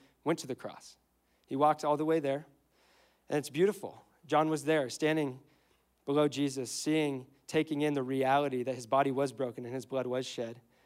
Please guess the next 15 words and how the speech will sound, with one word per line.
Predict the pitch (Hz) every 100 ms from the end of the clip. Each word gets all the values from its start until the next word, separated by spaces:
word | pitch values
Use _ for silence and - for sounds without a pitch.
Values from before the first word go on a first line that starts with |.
| _ _ _ _ _ _ _ _ _ _ _ _ _ _ _ _ -
But | 120
nobody | 139 170 165 151
was | 143 135
at | 117
the | 120
tomb. | - 104 82 _ _ _ _ _ _ _ _ _ _ _ _ _
Nobody | 131 160 185 190
was | 170
sitting | - 170 165 147
there | 135
when | 131
Jesus | 127 143 139
walked | 151 139 151
out | 143 139
going, | 135